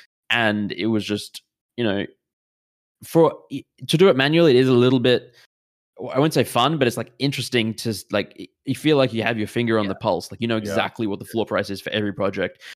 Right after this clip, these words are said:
Speaker 1: You, you can tell how many are listed around the floor. You can just, you really know what's going on, so I did like that aspect, but then, yeah, when it, when it grew to a certain size, I, like, unsustainable. And then I had, um, I put a tweet out seeing if anyone could help me automate it. And then this, uh, one guy, Ali,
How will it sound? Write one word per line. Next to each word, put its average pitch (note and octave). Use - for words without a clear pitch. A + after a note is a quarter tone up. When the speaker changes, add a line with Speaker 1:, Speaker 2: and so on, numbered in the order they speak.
Speaker 1:
You, A2
you G#2+
can A2+
tell A2
how C3
many A#2
are G#2+
listed A#2
around A2+
the A2
floor. A#2
You A2
can A2
just, G#2
you C3+
really C3
know A2+
what's G2+
going G#2+
on, F#2+
so -
I B2
did D3
like A2+
that G2+
aspect, A2
but G#2+
then, G#2
yeah, F#2+
when G#2+
it, E2
when A2+
it G2+
grew B2+
to A#2
a G#2+
certain G#2+
size, G2+
I, G2
like, D2+
unsustainable. G2+
And G2+
then G2+
I -
had, G#2+
um, G2+
I G2+
put C3+
a -
tweet A#2
out F#2+
seeing G2
if G2
anyone F2
could G#2
help G2+
me G2
automate G2+
it. -
And G2+
then F#2+
this, G2+
uh, -
one G#2+
guy, F#2+
Ali, G2+